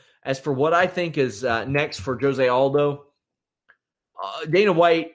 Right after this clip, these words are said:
did say that Max Holloway was doing better, but he's gonna need some time, man. Now, <sighs> to me, I, Aldo's gotta win at least three in a row to get back in the title picture. He does. But God, man, who does Aldo fight?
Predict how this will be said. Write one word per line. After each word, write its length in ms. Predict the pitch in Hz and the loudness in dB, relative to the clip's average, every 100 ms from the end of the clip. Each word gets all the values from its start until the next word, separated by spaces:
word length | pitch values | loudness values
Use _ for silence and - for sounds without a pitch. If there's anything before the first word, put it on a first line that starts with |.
| _ 135 | _ -4
did 260 | 151 147 | -4 -4
say 300 | - 151 151 | -4 0 2
that 200 | 139 123 | 0 -2
Max 280 | 131 135 - | 0 -2 -4
Holloway 340 | 131 131 131 | -4 -2 -2
was 140 | 120 104 | -4 -6
doing 260 | 127 120 | -8 -8
better, 520 | 107 104 107 143 160 _ _ _ _ _ _ | -6 -6 -4 -8 -12 _ _ _ _ _ _
but 100 | 123 | -10
he's 160 | 180 202 | -8 -6
gonna 160 | 214 | -4
need 200 | 147 120 | -4 -6
some 160 | 98 90 | -8 -16
time, 460 | - 87 82 80 82 | -12 -10 -10 -10 -12
man. 380 | 78 78 80 _ _ _ _ _ _ _ _ _ _ | -12 -12 -14 _ _ _ _ _ _ _ _ _ _
Now, 440 | 135 147 139 127 - _ _ _ _ _ | -2 0 2 0 -4 _ _ _ _ _
<sighs> 1120 | - - - - - 95 95 - _ _ _ | -14 -14 -14 -18 -18 -16 -16 -18 _ _ _
to 100 | - | -6
me, 220 | 151 160 143 | -2 0 2
I, 200 | 131 110 | 2 2
Aldo's 460 | 131 147 135 131 | 4 2 2 0
gotta 160 | 131 120 | 0 -2
win 120 | 117 | -4
at 60 | 95 | -6
least 240 | 101 - | -8 -8
three 160 | 107 101 | -6 -4
in 80 | |
a 40 | 95 | -4
row 100 | 95 | -4
to 60 | |
get 80 | 90 | -4
back 140 | 87 90 | -6 -6
in 60 | |
the 80 | 87 | -10
title 300 | 90 85 82 | -8 -6 -6
picture. 500 | 87 82 - 80 82 _ _ | -8 -10 -10 -14 -16 _ _
He 140 | 95 | -12
does. 560 | 82 80 71 65 - - _ _ _ _ _ _ _ _ _ _ _ _ - - | -8 -8 -8 -12 -16 -20 _ _ _ _ _ _ _ _ _ _ _ _ -20 -20
But 280 | - 123 - | -12 -12 -4
God, 540 | 156 147 151 135 110 104 | 0 0 0 0 0 0
man, 480 | 107 107 107 101 - | 0 0 -2 -4 -6
who 220 | 139 214 | -4 0
does 180 | 165 117 | 0 4
Aldo 380 | 135 160 107 85 | 4 4 2 -2
fight? 800 | - - 120 185 120 - - | -6 -2 2 2 0 -4 -12